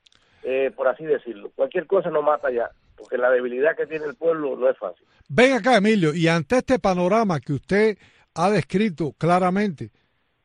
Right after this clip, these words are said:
Speaker 2: eh, ¿hay un incremento del malestar so-, social?
Speaker 1: El incremento principalmente lo refleja la juventud.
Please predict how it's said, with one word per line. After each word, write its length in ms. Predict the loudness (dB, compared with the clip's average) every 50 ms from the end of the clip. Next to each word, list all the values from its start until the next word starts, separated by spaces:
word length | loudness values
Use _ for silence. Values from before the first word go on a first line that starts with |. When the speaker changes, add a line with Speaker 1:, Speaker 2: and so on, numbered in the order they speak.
| _ _ _
Speaker 2:
eh, 520 | -6 -4 -2 -2 -2 -2 -4 -6 -8 -12 -18 _ _ _ _ _ _ _ _ _ _ _ _ _ _ _ _ _ _
¿hay 260 | 2 4 4 4 4
un 160 | 2 2 2
incremento 600 | 0 0 0 0 0 0 2 2 0 -2 0 0 0
del 120 | 0 2
malestar 420 | 2 0 0 0 -2 -2 -4 -4 -4
so-, 120 | -6 -10
social? 520 | -6 -4 -4 -2 0 0 0 -2 -2 -6 -10 _ _ _ _ _ _ _ _ _ _ _ _ _ _ _ _ _ _ _ _ _ _ _ _
Speaker 1:
El 180 | -6 -4 -4 -2
incremento 640 | -4 0 0 0 2 2 2 2 2 0 -4 -6
principalmente 880 | -4 -6 -4 -4 -4 -2 0 -2 0 2 2 2 2 2 0 -2 -2 0
lo 340 | 0 2 2 2 2 0 0
refleja 440 | -2 -6 -4 -2 0 0 2 2 2
la 120 | 2 2
juventud. 580 | 2 2 2 0 0 -2 -4 -10 _ -20 -20